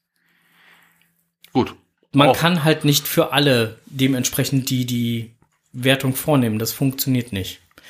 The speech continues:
Speaker 2: Was aber auf jeden Fall auch nicht funktioniert, ist, wenn ich im Rollstuhl sitze und, äh, äh,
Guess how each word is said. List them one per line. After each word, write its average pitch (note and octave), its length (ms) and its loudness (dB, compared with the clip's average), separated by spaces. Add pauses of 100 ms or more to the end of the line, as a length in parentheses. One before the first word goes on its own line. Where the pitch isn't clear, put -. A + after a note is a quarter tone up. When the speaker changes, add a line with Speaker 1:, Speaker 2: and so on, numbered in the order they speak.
(460)
Speaker 2:
Was D#3 180 4
aber D#3 140 2
auf D#3 100 0
jeden D#3+ 200 2
Fall D#3 200 0
auch - 140 -4
nicht A3 220 2
funktioniert, D#3+ 580 0
ist, - 240 -4
wenn D#3 120 0
ich D#3 80 -4
im D3+ 100 -2
Rollstuhl D3 640 0
sitze F3+ 520 4
und, F3 360 -4
äh, D#3 680 -2
äh, D3+ 160 -8